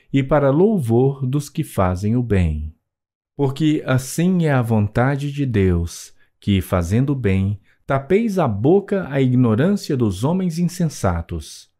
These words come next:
como livres e não tendo a liberdade por cobertura da malícia, mas como servos de Deus.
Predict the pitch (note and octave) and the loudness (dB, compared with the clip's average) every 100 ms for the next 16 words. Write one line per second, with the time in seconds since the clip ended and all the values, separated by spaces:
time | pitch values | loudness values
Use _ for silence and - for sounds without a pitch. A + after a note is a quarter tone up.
0 | _ _ - G#2+ G2 F2+ F#2 D3 E3 E3 | _ _ -2 2 2 2 2 2 0 -2
1 | F3 - - - - D#3+ E3+ F3+ F3+ G3+ | -6 -8 -20 -18 -4 0 2 2 0 0
2 | F3+ D3+ C#3 A#2 G#2+ A#2 D3 C#3+ C#3 C3 | 0 0 0 0 0 0 -2 -2 -4 -2
3 | B2 - - A#2 G2+ - - G3 G3 F#3 | -2 -2 -4 0 0 -2 0 2 2 0
4 | F#3 F3 G#2 G2+ - C3 B2 - _ _ | -2 0 0 0 -2 -4 -4 -6 _ _
5 | - F#2 F2+ - - - - C#3 F3 - | -4 -2 -2 -6 -14 -14 -2 0 0 -4
6 | - G#2 F#2+ G2+ G#2 G#2 A#2+ C#3 G2+ E2+ | -2 0 2 0 -2 -4 -4 -2 0 0
7 | D2 D#2 - - - | -2 -8 -16 -20 -20